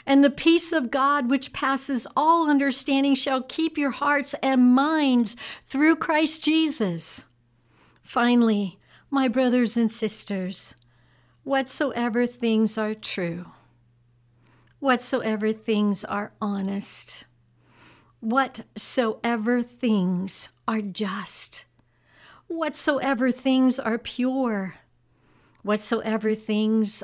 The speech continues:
are lovely, whatsoever things are of good report, if there be any virtue, and if there be any praise,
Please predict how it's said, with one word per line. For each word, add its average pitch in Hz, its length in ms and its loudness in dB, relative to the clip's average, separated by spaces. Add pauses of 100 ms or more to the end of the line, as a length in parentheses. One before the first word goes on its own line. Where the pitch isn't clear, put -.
(160)
are 220 180 -2
lovely, 180 720 -4 (960)
whatsoever 247 880 0
things 247 540 2
are 226 240 0
of 208 320 -6 (120)
good 277 420 2 (340)
report, 226 1120 -4 (600)
if 254 240 0
there 254 220 2
be 233 420 -2
any 269 340 6
virtue, 196 680 -4 (680)
and 277 200 6
if 269 140 4
there 285 200 2
be 277 280 2
any 294 360 4
praise, 220 800 -2